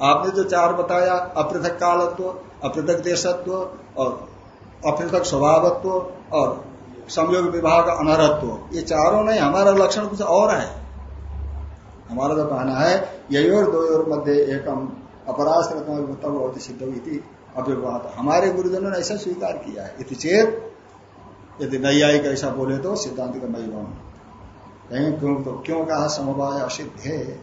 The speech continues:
समवाय की सिद्धि नहीं हो पाएगी। समवाय की सिद्धि होने पर फिर एक आश्रित अनाश्रित तब देखा जाएगा, आश्रित अना-, अनाश्रित तो तब देखा जाएगा, माने सम-, पहले समवाय संबंध सिद्ध हो तो फिर उसको व्यक्ति को रखना ना रखना हो,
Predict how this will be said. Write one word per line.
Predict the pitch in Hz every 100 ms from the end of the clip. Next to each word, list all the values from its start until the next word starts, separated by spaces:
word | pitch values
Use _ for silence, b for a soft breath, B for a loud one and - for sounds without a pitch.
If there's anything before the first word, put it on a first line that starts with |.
| - - - -
समवाय | - 190 202 208
की | 214
सिद्धि | 214 190 196 214
नहीं | 190
हो | 170
पाएगी। | 151 123 110 101 107 - - - - - -
समवाय | 139 151 170 190
की | 214
सिद्धि | 190 185 202
होने | 185 180 202
पर | 240 233
फिर | 196
एक | 190 175 170
आश्रित | 165 151 151 202 196
अनाश्रित | 160 156 165 165 202 196
तब | 175 147
देखा | 143 143
जाएगा, | 127 113 110 - - - - - - - - 143
आश्रित | 139 156 143
अना-, | 135 127 123 123 131
अनाश्रित | 135 135 151 151
तो |
तब | 165 160 147
देखा | 127 135
जाएगा, | 127 120 123 185 196 - - - - - - - -
माने | 127 139
सम-, | - 143 156 - -
पहले | 139 143
समवाय | 143 143 147 151
संबंध | 151 139 147 160 160
सिद्ध | - 143 143
हो | 131 208 220 - - -
तो |
फिर | 165 190
उसको | 170 165 170
व्यक्ति | 151 160 170
को | 160
रखना | 151 147 180 175
ना | 160 156
रखना | 147 180
हो, | 143 135